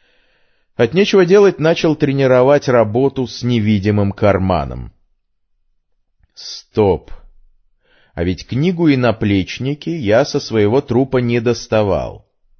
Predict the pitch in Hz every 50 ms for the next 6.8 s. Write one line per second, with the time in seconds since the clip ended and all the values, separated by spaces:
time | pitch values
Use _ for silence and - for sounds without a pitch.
0 | _ _ _ _ _ _ _ _ _ _ _ _ _ _ _ _ _ - 80 82
1 | 85 85 - - 131 147 151 151 - - 143 135 139 - - - _ _ - 104
2 | 90 98 127 135 - - 123 120 117 110 107 107 98 95 98 104 110 131 143 160
3 | 156 - - - _ _ _ _ - - 87 98 120 143 156 - - - 147 131
4 | 120 110 123 139 - 147 135 131 110 - 117 104 98 92 92 98 101 110 120 139
5 | 151 - - 113 110 - - - 127 113 107 98 92 90 82 - - - 104 98
6 | - - - - - 120 117 117 117 139 135 104 76 65 - _